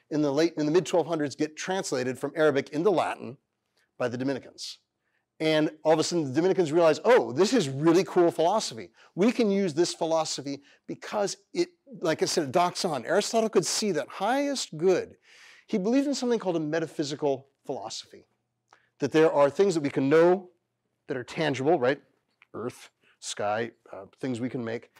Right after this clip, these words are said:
But there are also things that are intangible, like intellect. The intellect i-, is partially immaterial. It knows because of material things, but it can abstract, right? Instance,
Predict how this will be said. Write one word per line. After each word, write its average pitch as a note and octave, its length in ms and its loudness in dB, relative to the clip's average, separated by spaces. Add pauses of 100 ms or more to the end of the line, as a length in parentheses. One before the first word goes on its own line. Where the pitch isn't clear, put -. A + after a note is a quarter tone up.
(240)
But D#3+ 80 -2
there F#3+ 80 4
are F#3 60 0
also A3 260 2
things G#3 240 2
that F3 100 4
are E3 60 -2
intangible, B2+ 600 -6
like G#2 200 -10
intellect. B2+ 500 -12 (420)
The B2+ 80 -4
intellect E3 520 -4
i-, D3+ 40 -10 (140)
is C#3 180 -6
partially E3 460 -2
immaterial. C3+ 500 -2
It C3 80 -8
knows E3+ 380 4
because F#3+ 320 0
of F#3+ 60 0
material B2 340 -6
things, A2+ 320 -12 (300)
but D3 120 6
it C#3+ 60 4
can C#3+ 120 -6
abstract, - 720 -6 (720)
right? C#3 200 0 (600)
Instance, - 500 -6